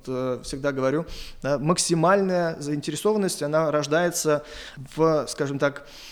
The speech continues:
в смене, да, вот этих методов. Обязательно, конечно же, это всевозможные фильмы. А уж в ваше время, на-, вот в наше время это вообще ничего. У нас были только кассеты, аудиокассеты, боже мой, представить, да? <laughs> Вот. Ну и видео, ладно, ещё вот эти, которые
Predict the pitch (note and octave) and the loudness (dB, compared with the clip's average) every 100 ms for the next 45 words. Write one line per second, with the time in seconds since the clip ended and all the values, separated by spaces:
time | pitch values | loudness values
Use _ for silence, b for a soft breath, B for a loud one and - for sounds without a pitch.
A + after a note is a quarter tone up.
0 | B - - D#3 F3+ C#3+ G2+ A2+ - C3 | B -4 -2 4 4 4 0 -4 -8 -6
1 | C#3+ B2 - - B2+ A2 E2+ D2+ - - | -4 -4 -8 -4 -4 -4 -8 -12 -16 -20
2 | B B B - B2+ D3 F3 G#3 E3+ D#3 | B B B -12 -6 0 2 2 0 -4
3 | C3 C#3+ C#3 B2 C3 C3 - - B2 C3+ | -6 -6 -8 -6 -6 -8 -8 -6 -4 -4
4 | C#3 B2+ A2 - - B2 G#2 G2 F#2 - | -4 -2 -4 -4 -2 -2 -2 -8 -10 0
5 | D3+ D3 C3 C3 D#3+ G3+ - C#3 D3 G3+ | 0 0 -6 -2 0 2 0 -2 2 2
6 | C#3+ - D3+ D3+ C#3+ C#3 D#3+ F3 E3+ E3 | 0 -4 -6 -6 -6 -6 -2 -2 0 0
7 | D#3 D#3 C#3+ - E3+ D3 A2+ - D3 D3 | -2 -4 -6 -4 -6 -4 -8 -8 -6 -6
8 | C#3+ E3 E3 F3 E3 - E3+ - A#3 A#3+ | -2 -2 0 -2 -4 -2 -2 0 2 4
9 | D3+ - G#3+ A#3 G3 G3+ G3 F3+ G3 E3+ | 4 2 4 6 6 4 4 0 0 0
10 | C3 D3 D#3+ C3 - B B B D#3 E3 | 2 2 2 -2 -4 B B B 2 4
11 | F#3+ D#3 C3 D3 F#3+ D#3+ C#3 D#3+ C#3+ - | 4 4 4 4 4 2 4 4 2 -4
12 | B A3 D#3+ C3+ B2+ A#2+ B2+ A#2+ - G#2+ | B 6 6 4 4 2 2 0 -4 -4
13 | G2 A2+ A2+ - A2+ A2 | -6 -8 -8 -8 -6 -4